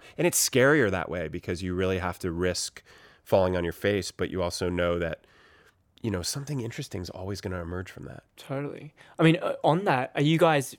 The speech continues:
Speaker 2: y-, are you ever interested in, in covers? Are you interested in, in playing around with music that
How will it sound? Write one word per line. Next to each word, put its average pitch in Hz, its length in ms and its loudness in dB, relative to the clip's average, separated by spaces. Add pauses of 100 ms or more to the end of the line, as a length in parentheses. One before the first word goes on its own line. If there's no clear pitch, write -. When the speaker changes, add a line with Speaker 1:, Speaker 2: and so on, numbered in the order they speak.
Speaker 2:
y-, 151 60 -8 (180)
are 160 40 2
you 143 160 4
ever 139 160 4
interested 135 440 0
in, 123 300 -2
in 120 500 -4
covers? 131 380 0
Are 143 60 2
you 123 120 -2
interested 123 480 -4
in, 120 220 -2 (360)
in 123 240 0 (120)
playing 123 320 -4
around 123 220 -4
with 117 100 -4
music 117 400 -6
that 120 300 -8